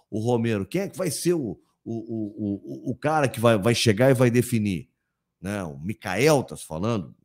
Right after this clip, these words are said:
Né? Quem é que vai che-, vai... o Inter tá precisando, né? Não deu o Alan Patrick, o Tyson, né? Quem são esses jogadores, né? No meio ali, tu tem o Depena, quem mais tu tem?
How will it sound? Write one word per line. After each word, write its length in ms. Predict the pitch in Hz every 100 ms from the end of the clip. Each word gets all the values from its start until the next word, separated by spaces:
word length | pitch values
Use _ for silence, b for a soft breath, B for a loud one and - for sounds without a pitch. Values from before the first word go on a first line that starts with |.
| _ _ _ _ _ _ _ -
Né? 280 | 113 127 101
Quem 120 | -
é 100 | 202
que 100 | 156
vai 120 | 147 156
che-, 220 | - 139
vai... 280 | 113 113 87 b b
o 80 | 82
Inter 140 | 95
tá 140 | 110 131
precisando, 720 | - 202 135 170 220 135 - _ _ _ _ _ _ -
né? 200 | 107 95 B -
Não 140 | 113
deu 160 | 120 214
o 40 |
Alan 160 | 202 185
Patrick, 720 | 160 - 147 190 165 - 87
o 80 | 80
Tyson, 560 | - 143 175 156 - 95
né? 120 | 110 147 120 87 - 73 _
Quem 160 | - 175
são 240 | - 247
esses 140 | 160 147
jogadores, 840 | 165 156 127 131 127 90 - -
né? 200 | 104 117 - b b -
No 120 | 156
meio 380 | 170 208 202 165
ali, 180 | 147 135
tu 120 | 117
tem 160 | 156
o 80 | 185
Depena, 480 | 175 160 165 156 120
quem 180 | - 143
mais 340 | 156 175 147
tu 120 | -
tem? 360 | 95 104 90